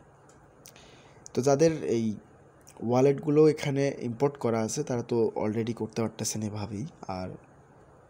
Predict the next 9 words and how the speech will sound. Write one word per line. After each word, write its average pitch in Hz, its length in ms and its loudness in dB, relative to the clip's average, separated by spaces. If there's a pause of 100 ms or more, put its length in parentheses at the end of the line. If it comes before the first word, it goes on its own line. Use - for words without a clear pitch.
(300)
যাদের 117 280 4
ইম্পোর্ট 127 420 2
করা 123 220 4
নেই 143 120 0
মানে 110 400 0 (240)
ডেটা 117 240 2
ক্লিয়ার 120 360 2
করা 113 220 -2
আছে 110 260 -6